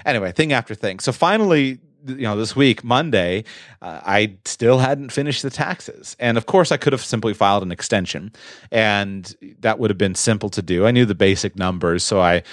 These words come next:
uh, was able to take care of the, the tax payment without, you know, without being behind. And I could have filed a, an extension, but I really wanted to get things done. I've never filed an extension.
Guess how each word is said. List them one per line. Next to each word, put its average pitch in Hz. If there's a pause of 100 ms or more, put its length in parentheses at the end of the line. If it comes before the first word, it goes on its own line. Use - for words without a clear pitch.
(220)
uh, 87
was 98
able 95
to 87
take -
care 95
of 85
the, 87 (200)
the -
tax -
payment 92
without, 90
you 76
know, 87
without 95
being 92
behind. 85
And 98
I 110
could -
have 147
filed 98
a, 90
an 80
extension, 90
but 113
I -
really 170
wanted 151
to 123
get 107
things 95
done. 135
I've 87
never 110
filed 117
an 101
extension. 101